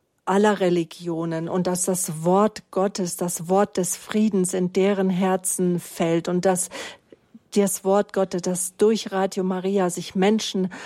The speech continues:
verändert, sich die Welt verändert. Daran glauben wir und dafür arbeiten wir, dafür schlagen wir uns auch die Nächte hier momentan um die Ohren. Ich denke nur da an das Ehepaar Wundrak, an die vielen Beter,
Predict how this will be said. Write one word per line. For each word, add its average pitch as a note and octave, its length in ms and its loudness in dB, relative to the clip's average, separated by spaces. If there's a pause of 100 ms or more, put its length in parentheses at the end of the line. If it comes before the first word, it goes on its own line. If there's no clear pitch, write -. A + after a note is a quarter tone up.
(120)
verändert, G3+ 840 0
sich - 260 -10
die F3 200 -6
Welt G3 260 2
verändert. F3+ 600 -4
Daran E3+ 480 -2
glauben G3+ 520 2
wir F#3+ 180 0 (260)
und F3+ 120 -6
dafür F3+ 420 -2
arbeiten G3+ 600 2
wir, F#3 160 2
dafür F3 340 -4
schlagen F#3 460 0
wir F3 120 2
uns F3+ 180 -2
auch - 220 -2
die E3+ 160 -6
Nächte F#3 460 2
hier F#3+ 240 2
momentan F3+ 680 2 (400)
um F#3 260 2
die F#3 160 4
Ohren. F#3+ 440 2
Ich F3 180 -8
denke F3+ 280 -4
nur F3+ 180 0
da E3+ 120 -2
an F3 160 -4
das E3 320 -4
Ehepaar F#3 680 0
Wundrak, G#3 480 0
an F3 140 -2
die F3+ 140 -4
vielen G3+ 640 0
Beter, G3+ 540 2